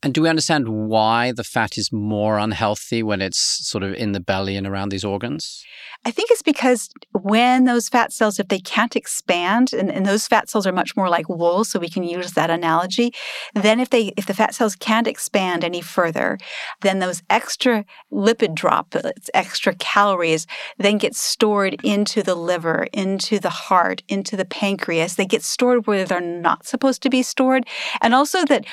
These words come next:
Speaker 2: when those fat cells become, uh, full to capacity inside the abdominal area, they become inflamed. I think we've talked, you know, a lot of people talk about inflammation as being bad,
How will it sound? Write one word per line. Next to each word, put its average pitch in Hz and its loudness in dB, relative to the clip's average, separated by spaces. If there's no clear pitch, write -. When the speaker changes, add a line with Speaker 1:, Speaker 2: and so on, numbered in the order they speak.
Speaker 2:
when 220 6
those 254 4
fat - 2
cells 202 0
become, 190 0
uh, 143 0
full 233 2
to 220 -6
capacity 185 0
inside 180 0
the 170 -4
abdominal 170 0
area, 175 2
they 208 4
become 196 2
inflamed. 185 0
I 233 2
think 208 -2
we've 190 0
talked, 180 0
you 202 -2
know, 175 -2
a 170 -2
lot 180 2
of 185 -4
people 190 -6
talk 175 0
about 165 0
inflammation 175 -2
as 165 -2
being 165 -2
bad, 175 2